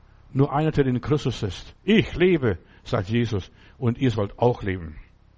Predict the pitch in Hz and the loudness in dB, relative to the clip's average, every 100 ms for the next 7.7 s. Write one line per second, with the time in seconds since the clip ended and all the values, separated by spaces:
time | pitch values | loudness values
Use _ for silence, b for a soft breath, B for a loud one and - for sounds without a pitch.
0 | _ - _ - _ _ - - 127 147 | _ -20 _ -20 _ _ -20 -6 -4 -2
1 | 202 190 160 123 190 - - B B B | -2 2 0 0 -6 -10 -20 B B B
2 | - 117 - 165 185 196 165 160 - 143 | -4 -2 0 -2 -2 -2 -2 -2 0 0
3 | 139 123 B B B B B 160 185 - | 2 0 B B B B B -6 -6 -2
4 | 196 214 180 151 190 175 190 165 160 139 | 0 2 2 2 0 2 -2 -2 -4 -4
5 | 113 B B B B 127 123 123 185 180 | -10 B B B B 0 2 2 0 0
6 | 170 165 139 - - 127 170 135 - 165 | -2 -2 -6 -6 -4 0 0 0 -2 -2
7 | 170 147 127 151 175 165 | 2 0 2 0 0 -2